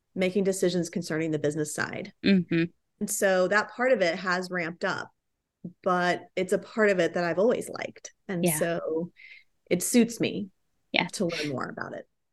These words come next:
Speaker 2: So I actually, I actually majored in business as well. I have
Speaker 1: Okay.
Speaker 2: a creative writing and a business double major.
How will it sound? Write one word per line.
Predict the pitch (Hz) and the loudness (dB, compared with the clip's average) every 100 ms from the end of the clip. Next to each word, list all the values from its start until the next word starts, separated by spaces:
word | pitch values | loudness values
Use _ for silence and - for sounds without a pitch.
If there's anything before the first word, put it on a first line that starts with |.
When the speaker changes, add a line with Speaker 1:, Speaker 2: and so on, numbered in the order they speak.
| _ | _
Speaker 2:
So | 220 | 6
I | 202 247 | 8 10
actually, | 262 240 220 202 180 175 _ _ _ _ - | 8 8 6 6 6 2 _ _ _ _ 0
I | 190 | 4
actually | 196 175 - 180 170 - | 4 2 0 2 2 4
majored | 180 170 165 165 | 6 6 6 6
in | 160 156 - | 4 4 2
business | 160 160 151 | 4 4 2
as | 160 156 | -4 0
well. | 139 156 226 _ _ _ - | 2 2 0 _ _ _ -2
I | 180 | 2
have | 185 | 4
Speaker 1:
Okay. | 165 | 4
Speaker 2:
a | |
creative | - 214 185 | 6 8 8
writing | 180 175 175 - | 8 8 8 8
and | 175 165 | 8 8
a | |
business | 156 151 151 - - _ _ _ - 175 | 4 0 -4 -8 -20 _ _ _ -4 2
double | 156 160 | 4 4
major. | - 151 160 | 4 4 0